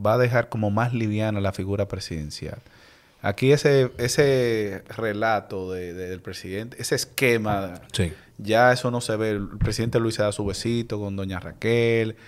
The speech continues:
Speaker 1: eh, comparte, hace broma. Eso de, eso es sano, porque al final nosotros tenemos que votar por seres humanos y no por pana que, que uno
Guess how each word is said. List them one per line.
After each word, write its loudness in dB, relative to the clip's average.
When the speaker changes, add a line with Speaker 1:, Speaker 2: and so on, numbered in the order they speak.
Speaker 1:
eh, 0
comparte, 4
hace 0
broma. 2
Eso -2
de, 0
eso 0
es 0
sano, 2
porque -2
al -2
final -2
nosotros 2
tenemos 0
que 0
votar 0
por -4
seres -2
humanos -4
y -8
no -6
por 0
pana -2
que, -6
que -4
uno 0